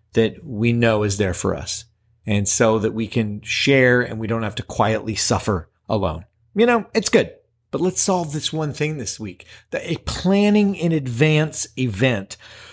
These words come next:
Ugh. Do you guys, are you guys Christmas people? Are you Hanukkah people? Do you Hanukkah ties? Are you holiday season people? Is there a card that you want to send out in advance?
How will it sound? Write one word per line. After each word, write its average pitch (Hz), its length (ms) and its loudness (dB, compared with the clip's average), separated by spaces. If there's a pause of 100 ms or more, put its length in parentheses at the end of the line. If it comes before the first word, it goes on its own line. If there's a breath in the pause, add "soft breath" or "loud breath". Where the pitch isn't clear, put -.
(320 loud breath)
Ugh. 156 440 6 (680 loud breath)
Do 151 100 0
you 160 60 4
guys, - 520 2
are 143 80 2
you 143 100 4
guys 147 220 2
Christmas - 320 -2
people? 170 260 -2
Are 165 60 2
you 127 160 4
Hanukkah 131 340 0
people? 151 460 2
Do 123 100 0
you 120 80 4
Hanukkah 131 320 0
ties? 143 580 0
Are 120 140 2
you 117 240 2
holiday 131 460 2
season 139 360 0
people? 151 380 -2
Is 117 240 -4
there 139 220 2
a 131 160 0 (100)
card 123 720 2 (480 soft breath)
that 123 200 2
you 131 200 2
want 139 220 2
to 101 60 -2
send 131 280 2
out 127 160 4
in 123 80 -6
advance? 113 760 -4